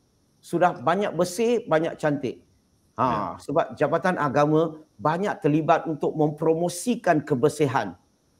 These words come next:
Speaker 2: Ya.
Speaker 1: Ha, itu alhamdulillah. Dan bila
Speaker 2: Alhamdulillah.
Speaker 1: saya dalam gereja, nyanyi lagu,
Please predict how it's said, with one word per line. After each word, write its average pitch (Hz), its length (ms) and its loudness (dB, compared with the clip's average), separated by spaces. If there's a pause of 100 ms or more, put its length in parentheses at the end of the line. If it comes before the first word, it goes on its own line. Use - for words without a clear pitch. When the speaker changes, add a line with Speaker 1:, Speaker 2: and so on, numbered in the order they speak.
(140)
Speaker 2:
Ya. 85 100 -4
Speaker 1:
Ha, 127 80 2 (160)
itu 139 140 -2
alhamdulillah. 127 800 0 (400)
Dan 175 320 4
bila 247 180 2
Speaker 2:
Alhamdulillah. - 60 -2
Speaker 1:
saya 262 160 4
dalam 240 260 6
gereja, 170 540 2 (1600)
nyanyi 170 400 2
lagu, 226 640 2